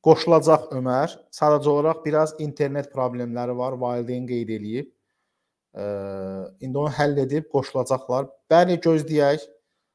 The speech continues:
Onsuz da bizim, e, son canlı yayımızdır. Heç bir problem yoxdur. Gözləyəcəyik Öməri. Ona qədərsə Murad təşəbbüs göstərib, hörmətli koordinatorlar.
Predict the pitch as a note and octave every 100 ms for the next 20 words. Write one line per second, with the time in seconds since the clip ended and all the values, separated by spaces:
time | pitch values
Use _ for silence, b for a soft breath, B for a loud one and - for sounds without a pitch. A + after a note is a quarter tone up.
0 | _ D3+ C#3 E3 C#3+ C3+ - C3 C3 C3
1 | B2+ - _ B2 A2+ - C#3+ C3 C3 B2
2 | B2+ B2+ B2+ A#2+ C3 C#3 D3 D#3 - C3
3 | C3 A#2+ B2+ A#2+ C#3+ D3 D#3 D#3+ - _
4 | _ _ _ _ C3+ B2+ C3+ C3+ B2+ C#3
5 | B2+ - B2+ A#2+ A#2+ D#3+ D#3+ G3 G3+ F#3+
6 | F#3 F3 G3 A3 A3 B B B D3 D#3+
7 | F3+ F3+ - C3 C3 A2+ - A2+ - A#2+
8 | - B2 B2+ E3+ D3+ B2+ B2 B2 C3+ B2
9 | A2+ A2 G#2+ - G2 F#2 F2